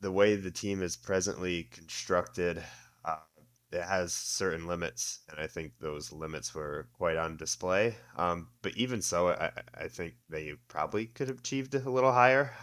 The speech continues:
Um, but not, not having Lonzo Ball, uh, Zach LaVine injured for the first part of the season, um, first two weeks, and only playing, um, you know, one night of back-to-backs doesn't help any of that. Um,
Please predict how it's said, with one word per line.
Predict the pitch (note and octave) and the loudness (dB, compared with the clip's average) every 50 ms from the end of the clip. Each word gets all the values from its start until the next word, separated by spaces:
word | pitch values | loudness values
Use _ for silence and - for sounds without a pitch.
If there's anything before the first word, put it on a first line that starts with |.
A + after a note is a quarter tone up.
| - - | -6 0
Um, | - G2+ F#2+ F#2+ F#2+ F#2 F2 | 2 4 4 4 4 2 2
but | F#2+ F#2+ F2 | 2 2 6
not, | G2+ G#2+ A2 A2+ E2 A2 - - - - - | 8 8 8 8 8 4 0 -2 -8 -4 0
not | A2 A2+ | 2 6
having | A2 A#2 A#2+ A2 A2+ G#2+ | 8 8 8 8 6 6
Lonzo | G#2+ G#2 G#2+ G#2 G2 A2 G#2 | 6 6 6 6 4 2 2
Ball, | F#2 F#2+ G2 F#2+ F#2+ G2 G2 F#2 F#2 - - - _ _ _ _ _ _ - | 6 8 8 10 10 10 10 8 6 2 -6 -20 _ _ _ _ _ _ -2
uh, | - F2 F2 F2 | 2 4 4 4
Zach | E2+ - G2+ G2+ G#2 A2 - | 4 4 6 6 6 6 4
LaVine | A2+ G2+ F#2 F#2 G2 F#2+ G2 F#2+ - | 0 -4 -2 -2 0 0 0 -2 -2
injured | - F#2+ F#2+ F2+ - G#2 G2 G2 F#2+ F#2 | -4 -4 -4 -2 0 0 2 2 0 -2
for | - - F#2+ F2 E2 E2 D#2+ - - _ _ _ _ - - _ _ _ - - _ _ _ _ - | -4 -4 -2 -2 -2 -2 -4 -6 -12 _ _ _ _ -20 -20 _ _ _ -12 -12 _ _ _ _ -8
the | A#2 G2+ | -8 -4
first | - A2 A2 G#2 G2+ - - | 2 4 4 4 4 4 6
part | A#2 G#2+ G2+ G2 | 8 8 8 8
of | F#2+ F#2 | 6 4
the | F#2 | 0
season, | - - G2+ G2 F#2+ F#2 F#2+ F#2+ F2 F2+ F2 E2+ - | 0 0 0 0 0 0 -2 -2 -2 -4 -6 -8 -8
um, | E2+ E2+ E2 D#2+ | -6 -6 -6 -6
first | - - - F#2 F2 - | -4 -2 0 0 0 0
two | - G#2 F#2 E2+ | 0 0 0 2
weeks, | F2 F2+ F2+ E2+ - - | 2 0 0 0 -2 -4
and | E2 D#2 | -4 -2
only | D#2 E2 E2 E2 | -2 0 0 -2
playing, | D#2 - - F#2+ F2 E2 E2 D#2+ D#2 D#2 D#2 D2+ - _ | -2 -2 -2 0 0 0 0 -2 -4 -6 -10 -12 -14 _
um, | - D#2+ D2+ D#2 D#2 D2 D#2 D2+ | -6 -4 -2 -2 -2 -4 -6 -10
you | D2+ D2 | -10 -10
know, | D2 C#2+ C#2+ D2+ D2+ | -10 -10 -10 -6 -2
one | E2+ E2+ E2 | -2 -2 0
night | E2 E2+ E2+ D#2+ | 0 -2 -2 -2
of | - D#2 - - | -4 -4 -2 0
back-to-backs | E2 E2 E2 - - - - D#2+ D#2 D#2+ D2+ - - - - - _ _ _ _ _ _ _ - _ - | 0 0 0 -2 -6 -4 -2 0 0 0 -2 -4 -6 -10 -10 -10 _ _ _ _ _ _ _ -16 _ 2
doesn't | G2 F#2 E2 F2+ E2 D#2+ | 2 2 2 0 0 4
help | F#2 F#2 F2 - | 4 4 4 4
any | E2+ E2+ F2 E2+ | 0 0 2 2
of | E2+ E2 D#2+ | 0 0 0
that. | D#2+ E2+ E2 E2 E2 E2 - - - - - - - _ - | -2 0 2 2 2 0 0 -4 -10 -18 -20 -20 -20 _ -6
Um, | D#2+ D#2+ D#2+ D#2+ D#2 D#2+ D#2+ D#2+ | -4 -2 -2 -2 -4 -4 -8 -12